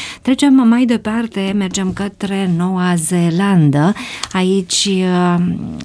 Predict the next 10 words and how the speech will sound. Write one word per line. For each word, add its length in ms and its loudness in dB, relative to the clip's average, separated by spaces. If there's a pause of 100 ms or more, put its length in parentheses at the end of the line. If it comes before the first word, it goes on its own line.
(360)
știm, 480 2
s-a 220 0
votat 640 -4
legalizarea 1040 0
eutanasiei. 1080 0 (1160)
Urmează 480 2
chiar 260 -2
și 160 2
un, 340 6
uh, 220 2